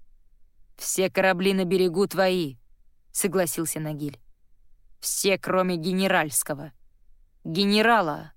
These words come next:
оставь мне». «Не генерала», — удовлетворённо прорычал дракон,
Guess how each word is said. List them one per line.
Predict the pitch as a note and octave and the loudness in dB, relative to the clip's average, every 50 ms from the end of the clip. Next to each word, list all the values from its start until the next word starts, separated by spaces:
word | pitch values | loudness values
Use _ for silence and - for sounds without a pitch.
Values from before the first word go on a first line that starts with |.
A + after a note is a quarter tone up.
| _ - | _ -4
оставь | - F3+ - - - - G3+ F#3 - - | -4 -2 -2 -2 0 0 0 0 0 -2
мне». | F#3 F#3 F#3+ F#3 F3 D3+ C#3+ C#3+ - - - - - _ - - _ _ - - _ - - _ _ _ - _ _ - - - | -2 -2 0 0 0 -2 -4 -8 -14 -20 -20 -20 -20 _ -20 -20 _ _ -20 -20 _ -20 -20 _ _ _ -20 _ _ -20 -16 -6
«Не | - G#3+ G3+ F#3+ F#3+ F#3+ F#3 D#3+ | -2 0 0 2 2 0 0 -2
генерала», — | D3 E3+ E3+ E3 E3 E3 E3+ F3 D#3+ D#3+ E3 D#3+ D3+ D3+ - - - - - - - - - _ - - - - | 0 -2 0 0 0 0 0 0 2 2 4 4 2 0 -2 -8 -14 -18 -20 -20 -20 -20 -20 _ -20 -20 -10 -4
удовлетворённо | F#3+ G3 E3+ F#3+ F3 F3 F3 D#3 - E3+ E3+ E3 E3 D#3+ D#3+ D#3+ D#3+ D3 | -2 0 0 0 0 0 0 0 0 0 0 2 0 -2 -2 -2 -4 -4
прорычал | - - D#3 D3+ D#3 - - - D#3+ D#3 | -4 -4 -4 -4 -4 -4 -2 -2 -2 -2
дракон, | D#3 C#3 D#3 D3 - - - - - - | -2 -4 -6 -6 -6 -8 -10 -10 -10 -10